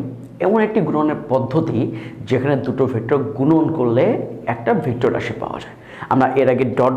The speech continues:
গুণন বা স্কেলার গুণন দেখেছিলাম, সেখানে দেখেছিলাম দুটো ভেক্টর গুণন করে একটা কী রাশি হয়? স্কেলার রাশি। আর ক্রস গুণন, এর অপর নাম ভেক্টর গুণন, এখানে দুটো ভেক্টর গুণন করার ফলে আমরা কি পাবো?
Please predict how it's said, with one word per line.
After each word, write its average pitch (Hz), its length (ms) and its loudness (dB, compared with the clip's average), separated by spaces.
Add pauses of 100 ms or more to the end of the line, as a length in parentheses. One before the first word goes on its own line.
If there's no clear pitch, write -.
গুণন 147 260 2
বা 135 140 0
স্কেলার 160 340 2
গুণন 180 240 4
দেখেছিলাম, 175 500 2 (140)
সেখানে 127 340 2
দেখেছিলাম 127 380 0 (100)
দুটো 117 160 0 (120)
ভেক্টর 117 260 0 (120)
গুণন 139 240 2 (100)
করে 131 140 -2 (160)
একটা 123 200 -2
কী 120 140 -2
রাশি - 180 0 (120)
হয়? 240 160 4 (600)
স্কেলার 202 360 4 (100)
রাশি। 175 260 0 (840)
আর 120 100 4 (400)
ক্রস 214 280 2 (160)
গুণন, 123 360 2 (300)
এর 131 140 4
অপর 143 220 0
নাম 131 80 2 (140)
ভেক্টর 127 300 2 (100)
গুণন, 135 220 2 (280)
এখানে 180 200 0 (120)
দুটো 156 220 0
ভেক্টর 156 260 0
গুণন 143 280 0
করার 131 240 0
ফলে 117 200 -2
আমরা 135 200 0
কি 135 60 0 (100)
পাবো? 131 200 2